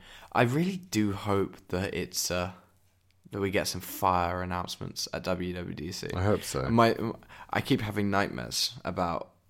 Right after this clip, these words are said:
Speaker 1: us being there, and they don't un-, unveil the Mac Pro, and then the, the next few days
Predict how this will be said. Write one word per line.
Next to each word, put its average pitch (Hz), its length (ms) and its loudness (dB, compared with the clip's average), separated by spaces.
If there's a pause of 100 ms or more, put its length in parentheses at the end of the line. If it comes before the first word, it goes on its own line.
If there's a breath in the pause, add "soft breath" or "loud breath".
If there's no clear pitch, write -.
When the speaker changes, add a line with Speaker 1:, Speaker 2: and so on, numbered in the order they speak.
(200)
Speaker 1:
us 104 180 0
being 101 420 2
there, 50 260 -4 (640 soft breath)
and 101 140 0
they 101 140 6 (200)
don't 107 600 2 (1120)
un-, 107 300 2 (220)
unveil 113 440 4
the 113 80 -2
Mac 117 260 2
Pro, 127 300 0 (680 soft breath)
and 95 160 2
then 95 160 2
the, 98 100 0
the 98 340 -2
next 104 320 -2
few 104 160 0
days 110 340 2